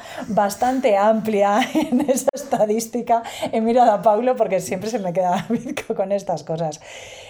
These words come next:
La experiencia es que cuando hay una fecha límite, chicas, eh, nos comprometemos, nos lanzamos, somos valientes. Así que es por eso, trescientos sesenta y cinco días.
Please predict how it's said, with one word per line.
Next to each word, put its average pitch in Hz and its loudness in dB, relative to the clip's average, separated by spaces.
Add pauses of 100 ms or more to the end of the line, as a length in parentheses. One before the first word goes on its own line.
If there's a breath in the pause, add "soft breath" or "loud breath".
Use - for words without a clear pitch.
(100)
La 208 2
experiencia 208 -2
es 262 -4
que 180 -6
cuando 170 0
hay 175 0
una 175 -2
fecha 160 -6
límite, 196 -6
chicas, - -6 (100)
eh, 156 -2 (200)
nos 175 -4
comprometemos, 170 -4
nos 160 -4
lanzamos, 180 -4
somos 170 -4
valientes. 190 -2 (420 loud breath)
Así 165 -4
que 160 -4
es 156 -4
por 151 -4
eso, 143 -8
trescientos 156 -6
sesenta 160 -6
y 143 -6
cinco 143 -6
días. 190 -2